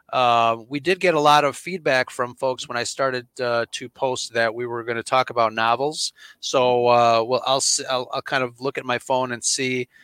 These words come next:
uh, who said what, but, um, yeah, Lost Stars was a, a, a real great treat for me. And it's, uh, Claudia Gray, uh, obviously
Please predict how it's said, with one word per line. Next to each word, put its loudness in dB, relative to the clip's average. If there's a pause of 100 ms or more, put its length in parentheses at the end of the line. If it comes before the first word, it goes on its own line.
(220)
uh, 2
who -8
said 2
what, 4 (100)
but, -2
um, 2 (1040)
yeah, 4
Lost 6
Stars 2
was -6
a, -6
a, -4
a -8
real -6
great -6
treat -8
for -10
me. -12 (320)
And -6
it's, 2
uh, 6
Claudia 6
Gray, 2
uh, -4
obviously 0